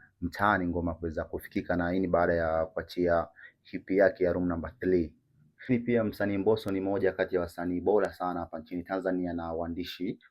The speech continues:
wazuri sana wa muziki, na vile vile kwa upande wa Harmonize, naye pia ni mmoja kati ya wasanii wazuri sana, lakini pia na wazuri zaidi kwenye engo ya uandishi. Na wawili hawa hawakuwahi kukutana kwenye ngoma yoyote since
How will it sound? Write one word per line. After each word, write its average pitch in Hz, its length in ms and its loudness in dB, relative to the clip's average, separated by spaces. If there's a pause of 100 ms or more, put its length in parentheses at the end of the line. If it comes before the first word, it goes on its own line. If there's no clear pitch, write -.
(160)
wazuri 95 360 2
sana 87 260 0
wa 82 100 -2
muziki, 82 480 -4
na 80 200 -6
vile 82 200 -4
vile 92 220 0
kwa 87 380 -2
upande 95 280 -2
wa 95 120 4
Harmonize, 101 460 2
naye 87 180 -4
pia 101 260 0
ni 87 120 -2
mmoja 110 320 -4
kati - 260 -6
ya 82 60 -4
wasanii 85 480 -10 (440)
wazuri 95 320 0
sana, 98 280 0
lakini 92 240 -4
pia 92 200 2
na 87 160 -2
wazuri 85 540 -2
zaidi 92 280 2
kwenye 90 200 -4
engo 87 280 -2
ya 82 160 0 (100)
uandishi. 85 540 -4 (460)
Na 101 460 2 (600)
wawili 127 300 8
hawa 143 480 8
hawakuwahi 113 400 4
kukutana 98 460 2
kwenye 90 200 0
ngoma 92 220 4
yoyote 92 360 4
since - 560 -6